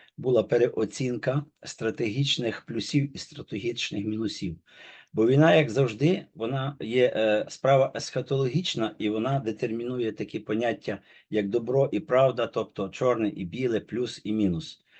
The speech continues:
Так ось, переоцінка цінностей, е, і на мій суб'єктивний погляд, е, мені видається, що нацистська Німеччина — це було величезне зло, це було тоталітарне з-, зло з його антисемітизмом,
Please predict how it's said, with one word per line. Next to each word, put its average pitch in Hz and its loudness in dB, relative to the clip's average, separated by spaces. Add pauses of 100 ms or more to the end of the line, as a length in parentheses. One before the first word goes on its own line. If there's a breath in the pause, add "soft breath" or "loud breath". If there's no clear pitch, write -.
(200 soft breath)
Так 131 -4
ось, 156 4
переоцінка 143 2
цінностей, 131 0
е, 101 2 (320)
і 104 -2
на 123 0
мій 160 6
суб'єктивний 135 -2
погляд, 117 0 (560 soft breath)
е, 101 0
мені 127 6
видається, 131 4
що - 2 (180)
нацистська 123 -2
Німеччина — 123 -2
це 135 -6
було 120 -6
величезне 123 -4
зло, 123 -6
це - -10
було 110 -12
тоталітарне 113 -8
з-, - -18
зло 107 -10
з 98 -8
його 104 -6 (380 loud breath)
антисемітизмом, 117 -4